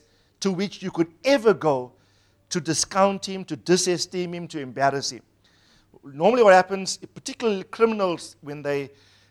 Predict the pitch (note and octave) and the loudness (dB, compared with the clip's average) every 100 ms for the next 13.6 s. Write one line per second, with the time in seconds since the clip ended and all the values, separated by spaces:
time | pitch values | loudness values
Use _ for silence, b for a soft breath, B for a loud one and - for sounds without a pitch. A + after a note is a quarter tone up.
0 | _ C#3+ C#3+ C#3+ C#3+ C3+ C3 C3+ C3 F3+ | _ -4 -4 -4 -6 -8 -6 -2 -2 2
1 | F#3 F3+ D#3 D#3 D#3+ D3 - E3+ F#3 - | 2 2 2 2 2 0 2 2 2 4
2 | D4+ C#4 C#4 G3+ F3+ C#3+ - _ E4+ D#4 | 4 4 -6 -6 -4 -4 -10 _ 12 12
3 | D#4+ D#4+ D#4+ D#4 C4 - - - - _ | 12 12 6 4 4 2 -6 -6 -12 _
4 | _ _ _ D3 C#3+ D#3 - F3 C#3+ A2 | _ _ _ -10 -8 -6 0 0 0 -6
5 | C#3 C3 G2+ _ _ _ _ _ C3 - | -6 -6 -8 _ _ _ _ _ -4 -2
6 | - - A3 G3+ G3 E3+ F3 G3 F3+ E3 | -2 0 0 2 -2 0 -4 -4 -4 -4
7 | C#3+ - E3 D#3+ C#3 b b b D3 - | -6 2 4 4 0 b b b -10 -4
8 | C#3+ C3 C3 G#2+ - - _ _ _ _ | -4 -4 -8 -8 -18 -20 _ _ _ _
9 | _ _ _ b b b b b G3 F#3 | _ _ _ b b b b b -6 -4
10 | C#4+ C#4 - A3+ D4 D#4 G#3+ F#3 G#3+ A#3+ | -4 -4 0 4 6 6 2 4 2 2
11 | G3 F#3 - E3 - D#3 D#3+ G3+ B3+ A3+ | 0 -2 0 0 0 -2 2 2 2 -2
12 | G#3 F3 E3+ E3 - F3 D#3+ D#3 C#3+ - | 0 4 4 4 0 6 6 6 0 -6
13 | C3+ A#2+ G3 F#3+ - | -8 0 6 6 4